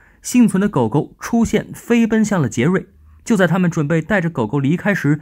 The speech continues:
其中一只狗却不配合，朝着山坡那头跑去。杰瑞追过去，发现了受伤的玛雅。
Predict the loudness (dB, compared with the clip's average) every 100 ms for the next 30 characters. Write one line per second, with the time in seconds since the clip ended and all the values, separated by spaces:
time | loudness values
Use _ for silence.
0 | -6 -4 0 2 2 2 -2 -2 -4 -6
1 | -6 -6 -4 -2 -2 -2 -2 -4 -12 -8
2 | -4 -2 -2 -4 -4 -2 -2 -2 -2 -8
3 | -8 -12 -6 -8 -8 _ _ _ _ _
4 | _ _ 2 4 4 2 0 0 0 -2
5 | -4 -4 0 0 0 -6 -6 -4 -4 -2
6 | -4 -4 -4 -4 -6 -8 -14